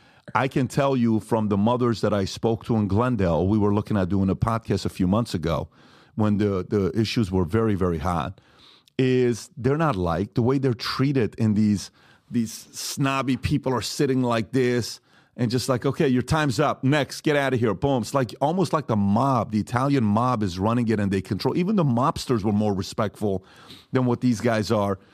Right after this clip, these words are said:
the way they treating their parents. So you don't have an easy job. You're not doing this because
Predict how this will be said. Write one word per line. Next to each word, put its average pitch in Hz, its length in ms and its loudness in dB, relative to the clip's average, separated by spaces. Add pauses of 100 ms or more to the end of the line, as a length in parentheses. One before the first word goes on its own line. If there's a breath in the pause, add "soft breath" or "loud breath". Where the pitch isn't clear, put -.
(240 soft breath)
the 131 80 0
way 127 120 4
they 117 160 2
treating 131 380 0
their 107 140 2
parents. 98 380 -2
So 127 200 -2 (320 loud breath)
you 202 100 2
don't 220 140 4
have 175 160 2
an 139 80 0
easy 123 200 0
job. 123 320 0
You're 143 120 2
not 151 180 0
doing 139 160 2
this 127 160 0
because 98 580 0